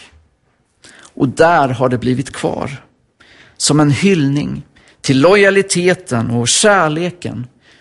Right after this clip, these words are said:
hos den mest ödmjuka av Guds skapelser. Tänk vilken förebild vi har i åsnan.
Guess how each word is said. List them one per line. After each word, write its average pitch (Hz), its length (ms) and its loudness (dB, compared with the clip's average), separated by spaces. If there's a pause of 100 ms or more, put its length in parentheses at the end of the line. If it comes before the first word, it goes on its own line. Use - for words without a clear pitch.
(140)
hos 143 160 -4
den 135 200 0
mest 135 360 -2
ödmjuka 127 680 -2
av 117 220 -12
Guds 151 280 -4
skapelser. - 720 -6 (4000)
Tänk 196 260 0
vilken 143 220 0
förebild 147 520 0
vi 131 80 -2
har 135 280 0
i 131 60 -2
åsnan. - 640 -6